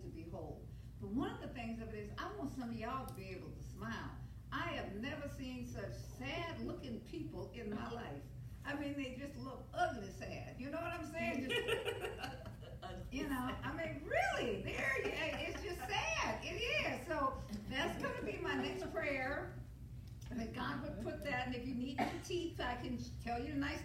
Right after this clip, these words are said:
Speaker 1: dentist. So whatever it is that it takes to make you smile, my gosh, it's fun, yes?
Speaker 2: May I ask one last question before you
Speaker 1: Go
Speaker 2: before
Speaker 1: for
Speaker 2: you
Speaker 1: it, yes.
Speaker 2: So as we go into the new year, is there anything, wh-, one of, one of your birthday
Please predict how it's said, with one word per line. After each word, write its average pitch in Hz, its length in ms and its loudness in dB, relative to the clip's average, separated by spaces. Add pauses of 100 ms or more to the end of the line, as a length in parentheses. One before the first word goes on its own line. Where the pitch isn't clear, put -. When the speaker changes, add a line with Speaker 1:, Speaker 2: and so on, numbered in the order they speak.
Speaker 1:
dentist. 269 420 2 (420)
So 320 100 4 (120)
whatever 392 580 6
it 494 460 4
is - 60 0
that 659 140 8
it 622 220 0
takes - 400 2
to 311 60 2
make 330 280 2
you 349 80 -4
smile, 359 680 0
my - 220 -2 (120)
gosh, - 360 0 (120)
it's - 240 -6
fun, 392 260 0 (100)
yes? 247 220 0 (280)
Speaker 2:
May 240 120 0
I 311 80 2
ask 349 160 -2
one 254 120 -2
last - 200 -2
question - 260 -4
before 117 240 -4
you 110 120 -2 (180)
Speaker 1:
Go 370 80 0
Speaker 2:
before 415 140 0
Speaker 1:
for - 100 -2 (300)
Speaker 2:
you 277 100 0
Speaker 1:
it, 226 40 0
yes. - 80 -2 (260)
Speaker 2:
So 233 260 -4 (180)
as 214 160 -2
we 233 100 0
go 233 160 -2
into 247 200 -2
the 202 200 0
new 196 120 2
year, 180 600 -2 (400)
is 196 180 0
there 254 160 0 (120)
anything, 208 500 -2 (100)
wh-, - 160 -6
one 196 120 -2
of, 220 80 0 (220)
one 185 120 -2
of 202 100 -2
your 180 100 -2
birthday 160 520 -2